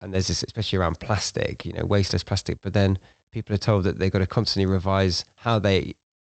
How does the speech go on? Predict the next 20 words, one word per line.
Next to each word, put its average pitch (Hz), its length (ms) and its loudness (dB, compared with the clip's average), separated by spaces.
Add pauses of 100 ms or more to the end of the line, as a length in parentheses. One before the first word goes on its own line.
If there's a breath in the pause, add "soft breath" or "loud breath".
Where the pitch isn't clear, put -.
(140)
exhibit 107 400 2
themselves, 87 560 0
but 104 160 2
also 104 240 2
live 98 140 4
sustainably. 101 800 0 (180 soft breath)
But 180 100 -4
there 196 100 4
are 214 140 2
items 165 340 2
that 135 160 -4
do 147 400 2 (480)
change 160 220 2
your - 80 2
life, 196 160 2
but 143 120 -2
then 143 300 4 (100)
not 147 300 0
that 90 160 2
many, 104 440 4